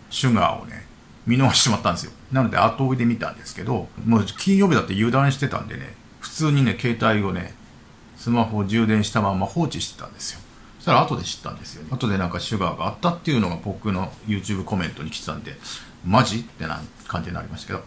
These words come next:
えー、「どんな世界でも言われることであるが、売れるためのオリジナルを追求するのがベストらしい。周囲と同じことをしたらダメということだ。」で、だとするとここ数年、たけるくんが見せている素晴らしい計算方式が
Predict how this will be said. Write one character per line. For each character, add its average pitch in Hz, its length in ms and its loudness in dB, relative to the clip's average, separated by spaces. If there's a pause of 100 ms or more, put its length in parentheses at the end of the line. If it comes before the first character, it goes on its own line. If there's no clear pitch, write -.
え 123 160 0
ー、 - 40 -4
「ど 175 120 4
ん 185 40 4
な 180 80 2
世 175 100 -2
界 156 120 2
で 139 60 4
も 123 60 4
言 123 80 4
わ 127 40 4
れ 127 60 6
る 131 40 0
こ 131 60 0
と 135 80 2
で 123 80 4
あ 110 80 6
る 104 100 4
が、 110 100 4
売 110 80 2
れ 127 80 2
る 143 100 2
た 151 100 2
め 156 80 0
の 113 140 4
オ 104 40 4
リ 104 80 4
ジ 107 80 4
ナ 107 120 6
ル 104 60 4
を - 20 -8
追 104 180 -4
求 110 100 0
す 110 120 -4
る 110 60 2
の 104 100 2
が 92 80 -2
ベ 92 120 -4
ス - 60 -6
ト - 80 -2
ら 82 80 0
し - 140 -6
い。 76 80 -14 (260)
周 180 180 4
囲 185 60 4
と 123 120 4
同 104 100 4
じ 98 80 -6
こ 101 80 -6
と 92 100 -2
を 87 40 -4
し - 80 -8
た 87 100 -2
ら 82 80 -2
ダ 85 120 -2
メ 95 120 0
と 85 100 -8
い 80 80 -8
う 78 60 -10
こ - 80 -16
と - 80 -18
だ。」 - 60 -20 (120)
で、 113 380 2
だ 160 100 2
と 190 80 2
す 202 100 0
る 196 120 2
と 180 80 0
こ 185 100 0
こ 185 80 2
数 190 240 0
年、 190 420 2
た 131 120 -2
け 139 100 2
る 143 60 2
く 139 80 2
ん - 20 4
が 135 60 4
見 143 100 4
せ 160 80 -2
て 143 100 -4
い 117 40 0
る 101 80 -2
素 117 120 -4
晴 127 160 2
ら 139 60 4
し 139 260 0
い 110 40 -4
計 117 340 2
算 117 280 2
方 123 200 -2
式 101 220 0
が 110 220 2